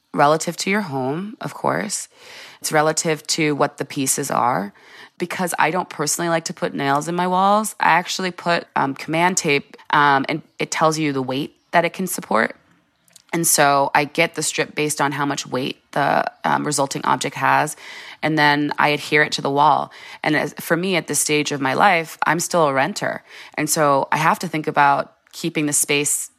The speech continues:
you know, intact when my day to move out comes.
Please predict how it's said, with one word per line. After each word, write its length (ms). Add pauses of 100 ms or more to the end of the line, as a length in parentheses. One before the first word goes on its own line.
you 100
know, 340
intact 600 (340)
when 180
my 120
day 220
to 60
move 200
out 180
comes. 400